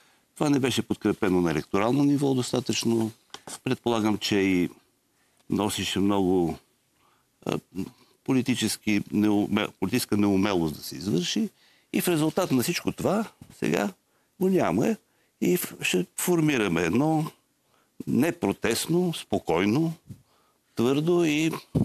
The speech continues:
с всичките, а, и проблеми, проистичащи от това,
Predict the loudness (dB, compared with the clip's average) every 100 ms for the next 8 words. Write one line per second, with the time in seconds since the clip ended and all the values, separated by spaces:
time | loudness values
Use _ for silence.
0 | -2 -8 _ _ _ -4 -2 -2 -4 -4
1 | -2 2 2 0 -4 -2 -2 -2 -6 -6
2 | -6 _ _ _ _ _ -10 -2 0 0
3 | 2 0 0 -2 -2 -6 -6 -4 -4 -4
4 | -4 -2 -2